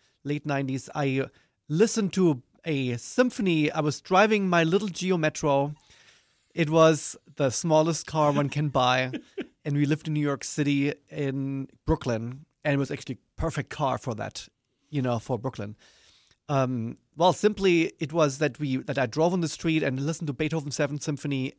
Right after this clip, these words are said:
Speaker 1: and was really drawn into the performance. And I had to drive on the side of the road, stop the car. It's like, and was wondering who is conducting that performance. It was so exciting. And at the end, it was that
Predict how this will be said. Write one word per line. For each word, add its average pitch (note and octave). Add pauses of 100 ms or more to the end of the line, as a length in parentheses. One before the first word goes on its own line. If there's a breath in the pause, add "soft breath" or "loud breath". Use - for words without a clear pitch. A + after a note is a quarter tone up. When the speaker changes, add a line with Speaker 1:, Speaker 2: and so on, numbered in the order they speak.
Speaker 1:
and A#2 (600)
was A2+ (380)
really C#3+
drawn C#3
into C#3
the B2
performance. A#2+ (120)
And C3
I A#2+
had B2+
to B2
drive C3+
on A#2+
the A#2
side D#3
of C#3
the C#3+
road, B2
stop - (180)
the G#2+
car. D3+ (220 loud breath)
It's -
like, A2 (180)
and C3
was C3
wondering C#3
who F3 (140)
is D3 (560)
conducting D#3
that C3+
performance. G3
It E3
was D#3
so D#3
exciting. D#3+ (720 loud breath)
And E3+
at E3+
the -
end, F#3+
it D#3
was D3+
that D3